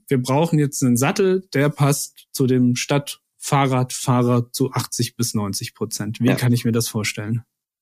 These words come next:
Speaker 2: Ja, also, ähm, wissenschaftlich betrachtet versucht man, sich eine Stichprobe aufzubauen, die möglichst eine breite Masse darstellt.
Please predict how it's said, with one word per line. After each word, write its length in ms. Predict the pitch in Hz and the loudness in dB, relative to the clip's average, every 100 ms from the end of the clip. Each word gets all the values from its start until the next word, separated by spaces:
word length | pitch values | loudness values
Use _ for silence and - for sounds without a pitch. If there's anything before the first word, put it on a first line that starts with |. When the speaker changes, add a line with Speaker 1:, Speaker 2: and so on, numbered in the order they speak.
| _ | _
Speaker 2:
Ja, 240 | 101 104 98 | 0 2 2
also, 480 | 113 117 135 135 123 | 0 2 2 2 2
ähm, 280 | 117 117 - | 2 0 -2
wissenschaftlich 720 | 113 131 156 - 147 - 160 | 0 0 0 0 -2 -2 -6
betrachtet 680 | - - 127 - 135 113 - - | -4 -2 -2 0 0 0 -4 -2
versucht 360 | 113 127 143 | 0 0 0
man, 180 | 127 117 | 0 2
sich 220 | 113 - | 0 0
eine 120 | 110 | 0
Stichprobe 640 | 107 - 143 - 143 127 107 | 0 0 -2 -2 0 2 2
aufzubauen, 640 | 143 - 131 135 131 127 | 0 -2 -2 0 2 2
die 80 | 113 | 4
möglichst 580 | 120 123 123 113 - - | 2 2 0 -2 -4 -2
eine 120 | 107 | 0
breite 340 | - 104 107 | 2 0 2
Masse 300 | 101 98 92 | 2 2 -2
darstellt. 680 | 95 92 - - 87 87 | 0 0 -2 -4 -2 -4